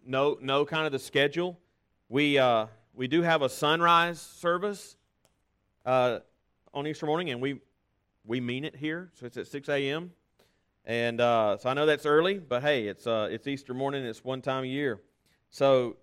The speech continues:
uh, it usually meets right out in the, uh, uh, in between the two awnings of the parking lot here, if you've never been there before. Six A M, we'll have breakfast in this room after the sunrise service. Uh, Aaron Wine, uh, will be t-, speaking at the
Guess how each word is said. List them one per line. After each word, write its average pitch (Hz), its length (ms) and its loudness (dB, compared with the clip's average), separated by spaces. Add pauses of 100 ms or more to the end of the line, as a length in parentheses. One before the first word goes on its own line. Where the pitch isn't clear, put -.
uh, 120 180 -2
it 87 60 -8
usually 139 280 -4
meets 139 260 -4
right 143 180 2
out 160 200 0
in 131 60 -8
the, 107 180 -4 (760)
uh, 135 180 -8
uh, 110 360 -4
in 143 100 -10
between 143 300 -6
the 123 80 -8
two 135 220 -6
awnings 117 340 -6
of 104 80 -10
the 87 40 -14
parking 117 320 -6
lot 95 160 -10
here, 101 120 -8
if - 100 -14
you've 101 100 -14
never 101 160 -8
been 117 180 -10
there 98 140 -8
before. 101 360 -10 (640)
Six 147 200 -6
A 143 200 4
M, 151 120 0
we'll 147 120 -2
have 139 240 -2
breakfast 151 400 0
in 139 100 -8
this 139 180 -8
room 139 220 -6
after 131 340 -6
the 117 200 -4
sunrise 131 480 -4
service. 117 420 -4 (840)
Uh, 110 320 -4
Aaron 180 280 2
Wine, 143 460 -2 (400)
uh, 110 220 -6
will 101 100 -10
be 107 140 -8
t-, - 120 -20 (100)
speaking 117 380 -12
at 98 120 -16
the 98 160 -20